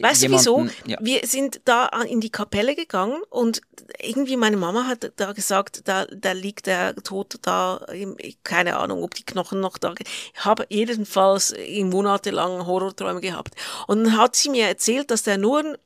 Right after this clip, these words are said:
Speaker 1: Stein als Kissen hatte und dass er seine Familie verlassen hat, weil Gott das irgendwie gesagt hat, so quasi.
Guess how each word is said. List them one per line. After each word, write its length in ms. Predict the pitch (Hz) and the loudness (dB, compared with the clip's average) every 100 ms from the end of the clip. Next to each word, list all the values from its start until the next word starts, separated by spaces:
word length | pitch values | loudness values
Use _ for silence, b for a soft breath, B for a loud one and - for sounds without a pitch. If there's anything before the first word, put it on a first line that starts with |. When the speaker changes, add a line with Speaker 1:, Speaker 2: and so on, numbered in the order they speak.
| _ | _
Speaker 1:
Stein 440 | - - 196 214 254 | -2 4 4 4 2
als 200 | 262 - | -2 -4
Kissen 360 | 247 - 254 | -2 -4 -2
hatte 260 | 247 - 370 427 _ - B B B B - | -2 -2 -6 -8 _ -16 B B B B 2
und 220 | 240 233 | 2 4
dass 120 | 226 | 2
er 120 | 214 208 | 2 0
seine 320 | - 220 208 | -2 0 0
Familie 560 | 202 202 240 302 285 - | 0 -2 0 0 -2 -4
verlassen 440 | 247 226 220 233 | 0 2 2 0
hat, 160 | 220 - | -2 -2
weil 120 | 190 | -2
Gott 240 | 190 196 | -2 -4
das 120 | - - | -4 -6
irgendwie 420 | 202 208 196 190 | -8 -8 -8 -8
gesagt 440 | 190 180 180 175 - | -6 -2 -2 -2 -10
hat, 180 | 175 | -8
so 160 | - - | -8 -10
quasi. 380 | - 180 180 | -10 -6 -6